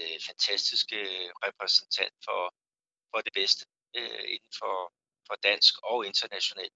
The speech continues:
øh, fodbold. Jeg har selv mødt ham nogle gange, da jeg var træner i, i B treoghalvfems, og, øh,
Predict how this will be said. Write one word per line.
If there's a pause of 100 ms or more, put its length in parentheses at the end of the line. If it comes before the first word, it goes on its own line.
øh, (100)
fodbold. (400)
Jeg
har
selv
mødt
ham
nogle
gange, (120)
da (160)
jeg
var
træner
i, (160)
i
B (180)
treoghalvfems, (120)
og, (1120)
øh,